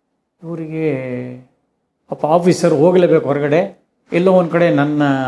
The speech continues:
ಇದು ಜ್ಞಾಪಕಕ್ಕೆ ಬರ್ತಾ ಇದೆ ಅವರಿಗೆ. ಕಲಾವಿದರು ನಾನು ಹೇಳ್ಬಿಟ್ಟಿದ್ದೀನಿ ಅವರಿಗೆ, "ಈ ಮನುಷ್ಯ ಹಿಂಗೆ ಮಾಡ್ತಾ ಇದ್ದಾನಲ್ಲ"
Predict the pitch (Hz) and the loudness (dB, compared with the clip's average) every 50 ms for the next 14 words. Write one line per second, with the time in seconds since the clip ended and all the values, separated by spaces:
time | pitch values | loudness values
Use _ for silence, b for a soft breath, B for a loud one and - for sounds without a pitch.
0 | 127 123 123 123 120 127 131 127 135 127 127 127 131 127 - 156 123 123 120 117 | -2 -2 -2 -2 -4 -6 -8 -8 -8 -4 -2 -2 -2 -2 -4 -10 -8 -6 -8 -6
1 | 113 127 123 113 113 110 110 104 110 113 113 - 135 131 135 131 127 123 120 123 | -2 -2 -2 -2 -2 -4 -4 -4 -6 -8 -6 -6 -6 -4 -4 -4 -4 -6 -6 -6
2 | 123 123 120 120 120 120 117 113 123 143 143 139 127 131 123 120 117 113 110 104 | -8 -8 -8 -10 -12 -12 -8 -4 -4 -4 -4 -4 -8 -10 -10 -8 -10 -10 -10 -10
3 | 104 107 101 101 104 104 104 104 107 107 _ _ _ _ _ _ _ _ - 139 | -10 -12 -12 -12 -12 -12 -12 -14 -16 -20 _ _ _ _ _ _ _ _ -14 -10
4 | 139 139 135 135 143 135 131 139 139 123 120 - 131 120 113 104 101 101 104 98 | -8 -8 -6 -6 -6 -6 -6 -6 -8 -8 -6 -4 -4 -4 -4 -4 -8 -12 -14 -14
5 | 95 | -16